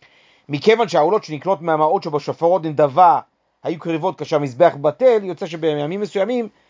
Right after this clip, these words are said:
כאשר הובאו למקדש קורבנות יחיד מועטים, היו קריבות, בעצם, עולות נדבה רבות מהמעות שבשופרות, ובאורותיהם זכו כהני בית אב של אותו יום. בימים אחרים, כאשר הובאו למקדש קורבנות יחיד רבים, לא הקריבו עולות נדבה בכלל,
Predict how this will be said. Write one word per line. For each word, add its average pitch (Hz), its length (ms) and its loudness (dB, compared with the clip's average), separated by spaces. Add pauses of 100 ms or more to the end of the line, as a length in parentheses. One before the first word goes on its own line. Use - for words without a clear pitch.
(240)
כאשר 151 300 4
הובאו 175 220 0
למקדש 175 400 4
קורבנות 160 320 -2
יחיד 170 360 -6
מועטים, 175 520 -4
היו 185 200 -2
קריבות, 170 440 0
בעצם, 180 380 -4 (340)
עולות 190 260 4
נדבה 190 280 6
רבות 170 440 2
מהמעות 175 400 -2
שבשופרות, 165 760 -2 (440)
ובאורותיהם 165 800 4
זכו 175 320 -4
כהני 170 240 0
בית 175 180 -4
אב 160 140 2
של 143 120 -4
אותו 135 260 -2
יום. 175 320 2 (340)
בימים 151 180 -4
אחרים, 226 560 -4
כאשר 160 220 -2
הובאו 175 120 0
למקדש 185 340 2
קורבנות 170 260 -4
יחיד 185 260 -6
רבים, 247 440 -2 (680)
לא 214 280 4
הקריבו 180 440 -10
עולות 175 260 -6
נדבה 151 480 -2
בכלל, 131 580 -6